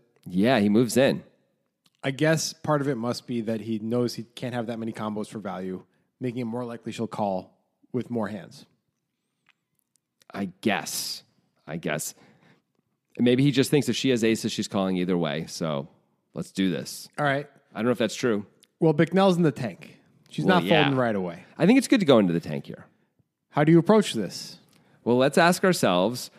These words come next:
Speaker 1: what hands reasonably get here that are bluffs and that are value, right? That's what we wanna do.
Speaker 2: The potential bluffs that get here but don't necessarily play well as a bluff are flush draws,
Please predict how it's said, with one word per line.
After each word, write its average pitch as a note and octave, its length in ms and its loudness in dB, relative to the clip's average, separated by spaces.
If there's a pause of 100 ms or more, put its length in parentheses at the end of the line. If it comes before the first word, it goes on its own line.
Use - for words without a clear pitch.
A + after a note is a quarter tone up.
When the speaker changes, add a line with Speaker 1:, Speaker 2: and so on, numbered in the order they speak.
(120)
Speaker 1:
what B2+ 220 4
hands E3 280 2
reasonably C3+ 440 2
get G#2 240 2
here G2+ 200 2
that G#2 160 2
are F#2+ 60 2
bluffs F2+ 400 0
and F#2+ 200 -4
that F#2 140 0
are F#2+ 120 0
value, D3 340 0 (380)
right? A2+ 240 -2
That's G2+ 180 -6
what A2+ 60 -2
we A2+ 60 0
wanna G2+ 220 0
do. - 100 -8 (500)
Speaker 2:
The B2+ 220 -4
potential E3+ 600 -6
bluffs A2+ 640 -8 (100)
that A#2 160 -10 (1400)
get F3+ 240 -2
here G#2 380 -10
but A2+ 220 -6
don't D3+ 140 -2
necessarily C#3 580 -2
play D#3 260 0
well C#3 220 4
as B2+ 300 0
a B2+ 40 -2
bluff F2+ 500 -12 (580)
are A#2 500 2 (680)
flush D#3 280 0
draws, C#3 640 -2